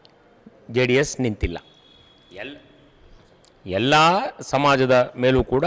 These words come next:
ಅವಲಂಬಿತವಾಗಿದೆ. ಎಲ್ಲರೂ ಕೂಡ ನಮಗೆ ಬೆಂಬಲವನ್ನು ಸೂಚಿಸ್ತಾ ಇದ್ದಾರೆ.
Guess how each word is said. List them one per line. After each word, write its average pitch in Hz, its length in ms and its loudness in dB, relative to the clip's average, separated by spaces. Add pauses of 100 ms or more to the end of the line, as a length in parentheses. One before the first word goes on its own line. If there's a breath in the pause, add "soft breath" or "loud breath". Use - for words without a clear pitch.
(560 loud breath)
ಅವಲಂಬಿತವಾಗಿದೆ. 147 920 4 (380 loud breath)
ಎಲ್ಲರೂ 143 500 2
ಕೂಡ 160 200 0
ನಮಗೆ 143 680 2
ಬೆಂಬಲವನ್ನು 139 540 2
ಸೂಚಿಸ್ತಾ 135 520 -2
ಇದ್ದಾರೆ. 156 240 2